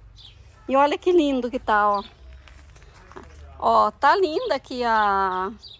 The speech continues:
como é que fala ali a, como é que é o nome? A flor de cera coração, né? E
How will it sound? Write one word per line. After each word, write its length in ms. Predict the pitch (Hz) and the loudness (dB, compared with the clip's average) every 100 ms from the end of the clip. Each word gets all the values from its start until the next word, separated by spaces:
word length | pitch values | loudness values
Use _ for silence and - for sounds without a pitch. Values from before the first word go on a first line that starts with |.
| - - - - - - - | -20 -20 -20 -20 -20 -20 -14
como 100 | 240 | -12
é 80 | 254 | -8
que 60 | |
fala 320 | - 240 240 | -2 0 0
ali 240 | 220 220 226 | -4 -4 -2
a, 340 | 214 196 196 196 202 - - - - - - - - - | 0 -2 -6 -10 -16 -18 -16 -16 -16 -20 -20 -20 -20 -14
como 100 | 277 | -8
é 20 | |
que 60 | 262 | -6
é 20 | |
o 20 | |
nome? 220 | 262 302 | -4 -4
A 60 | 247 | -6
flor 200 | - 240 | -4 -4
de 120 | 233 | -4
cera 260 | - 240 233 | -6 -6 -4
coração, 600 | 233 226 240 240 214 208 | -2 -4 -4 -6 -4 -4
né? 200 | 208 320 - - - - - - - - - - - - - - - - - | -6 -8 -12 -20 -20 -20 -20 -20 -20 -20 -20 -20 -20 -20 -20 -20 -20 -20 -16
E 800 | - 240 240 226 220 214 208 202 | -10 -6 -2 0 2 2 2 0